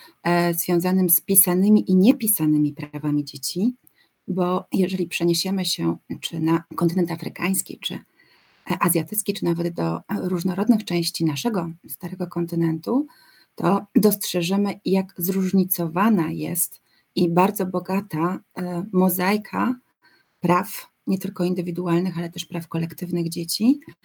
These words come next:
e, nakierowana nie tylko na legislację, ale również na oddolne myślenie o tym,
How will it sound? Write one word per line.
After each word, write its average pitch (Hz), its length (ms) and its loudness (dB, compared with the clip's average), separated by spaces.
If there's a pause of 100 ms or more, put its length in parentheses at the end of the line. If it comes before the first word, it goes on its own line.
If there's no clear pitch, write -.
(400)
e, 185 240 4 (140)
nakierowana 190 600 2
nie 185 140 2
tylko 247 260 2
na 208 120 6
legislację, 185 840 -2 (160)
ale 170 340 -2
również 180 480 -4
na 185 320 -2 (360)
oddolne 202 640 4
myślenie 175 640 2
o 151 140 -10
tym, 220 420 0